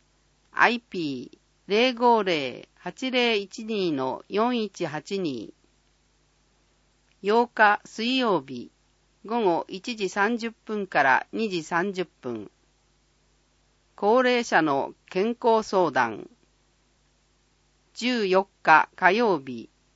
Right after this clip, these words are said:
午前十時十五分から十一時十五分。キットパス体験、マイコースターを作ろう。先着六人。事前に直接か電話で元気カフェへ。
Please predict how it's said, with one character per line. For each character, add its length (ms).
午 180
前 380
十 340
時 220
十 240
五 180
分 260
か 200
ら 280
十 300
一 300
時 180
十 300
五 180
分。 400
キ 120
ッ 80
ト 140
パ 160
ス 160
体 240
験、 400
マ 220
イ 140
コ 220
ー 40
ス 140
タ 220
ー 20
を 180
作 260
ろ 460
う。 420
先 340
着 480
六 320
人。 340
事 200
前 140
に 340
直 140
接 320
か 160
電 260
話 140
で 260
元 260
気 160
カ 160
フ 120
ェ 20
へ。 260